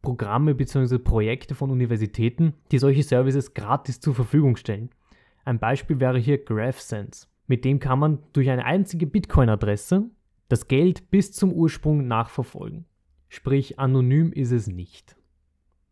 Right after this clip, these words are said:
Eine weitere Eigenschaft, die wirklich sehr wichtig ist in meinen Augen, ist, dass die Anzahl der Bitcoins limitiert ist.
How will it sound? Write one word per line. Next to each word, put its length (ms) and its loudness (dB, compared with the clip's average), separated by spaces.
Eine 140 -2
weitere 340 0
Eigenschaft, 540 -4
die 220 -2
wirklich 340 -2
sehr 300 -2
wichtig 340 -2
ist 140 -2
in 100 0
meinen 240 0
Augen, 280 0
ist, 260 0
dass 400 -2
die 180 -6
Anzahl 400 0
der 120 4
Bitcoins 640 -2
limitiert 580 2
ist. 320 -14